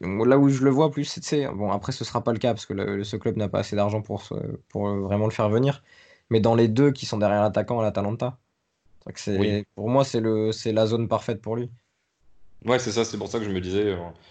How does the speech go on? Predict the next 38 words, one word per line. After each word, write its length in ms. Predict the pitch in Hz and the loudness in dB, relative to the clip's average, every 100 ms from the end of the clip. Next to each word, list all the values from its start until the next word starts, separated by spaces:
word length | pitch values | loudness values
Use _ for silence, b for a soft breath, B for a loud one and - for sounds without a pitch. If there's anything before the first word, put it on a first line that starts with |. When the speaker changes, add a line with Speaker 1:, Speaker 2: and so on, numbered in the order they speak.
| b b | b b
Speaker 2:
il 60 | - | -2
y 20 | |
a 40 | 98 | 0
pas 100 | 110 | 0
mal 140 | 113 | 0
de 60 | 107 | 0
clubs 240 | 120 110 | 2 0
où 20 | 107 | 0
il 80 | |
serait 220 | 101 - 101 | -4 0 0
bon. 280 | 113 123 - | 0 -4 -6
Après, 260 | 95 101 | -2 -2
le 180 | 101 90 | 0 -2
mieux, 240 | 95 107 | -2 0
c'est 220 | 107 - 85 | -2 -4 -6
s'il 320 | - 90 87 | -6 -4 0
est, 140 | 92 | 0
euh, 100 | 87 | 0
en, 440 | 82 82 82 82 80 B B B - | -4 -6 -8 -8 -12 B B B -10
au 40 | - | -4
quatre 160 | 85 | -2
deux 100 | 85 | -2
trois 240 | 78 87 92 | -2 0 2
un 80 | |
ou 100 | 95 | 2
autre, 140 | 98 - | 0 -2
mais 80 | 92 | -8
en 60 | |
tout 100 | 92 | -6
cas 100 | - | -2
dans 200 | 95 85 | -2 -2
un 60 | 82 | -4
poste 300 | - 92 - | -4 -8 -2
de 120 | 90 | 0
numéro 340 | 90 87 85 87 | 2 2 4 2
dix 220 | 101 101 | 0 0
derrière 280 | 87 87 - | 0 0 -4
quelqu'un. 340 | 85 - | -6 -4